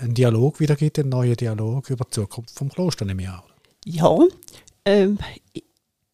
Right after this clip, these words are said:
Speaker 2: ich bin eigentlich gespannt, wie die Reaktionen werden sein. Und, äh, hoffe natürlich auf gute, positive Reaktionen.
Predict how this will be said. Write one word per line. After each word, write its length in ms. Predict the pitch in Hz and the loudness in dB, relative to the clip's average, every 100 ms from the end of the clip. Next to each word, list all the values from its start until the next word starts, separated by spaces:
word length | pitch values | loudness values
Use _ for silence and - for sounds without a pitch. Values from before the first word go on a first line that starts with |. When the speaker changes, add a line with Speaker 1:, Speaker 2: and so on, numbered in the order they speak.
| _ _ _ | _ _ _
Speaker 2:
ich 120 | 214 202 | -2 4
bin 120 | 165 | 4
eigentlich 440 | 160 180 - - | 4 -2 -4 -6
gespannt, 480 | - - - 143 294 - - - _ _ _ _ _ _ | -6 -4 -2 0 -2 -6 -20 -20 _ _ _ _ _ _
wie 160 | 208 | 0
die 140 | - - | 0 0
Reaktionen 1000 | 156 151 - - - 156 160 180 156 147 | -2 -2 -6 -10 -2 0 0 2 0 2
werden 340 | 143 135 139 - | 0 0 -4 -6
sein. 400 | - 170 185 311 - _ _ _ _ _ _ _ _ _ _ _ _ | -8 -6 -4 -6 -8 _ _ _ _ _ _ _ _ _ _ _ _
Und, 520 | 180 175 165 160 - | 0 4 4 2 -2
äh, 340 | 165 156 151 160 - - _ _ _ _ _ | -2 0 -2 -4 -8 -20 _ _ _ _ _
hoffe 440 | - 196 - - 285 | 6 6 6 -4 -6
natürlich 540 | 269 277 208 196 214 175 | -6 -2 -2 -2 -2 -4
auf 480 | 160 - - - - _ | -4 -6 -16 -16 -20 _
gute, 480 | 190 196 - - 247 | -2 -2 -2 -8 -4
positive 840 | 170 185 247 - - 190 - 175 | 0 2 2 -2 -2 -4 -2 -2
Reaktionen. 960 | 156 156 - - - - - - 147 | -2 -4 -8 -14 -10 -8 -6 -4 -4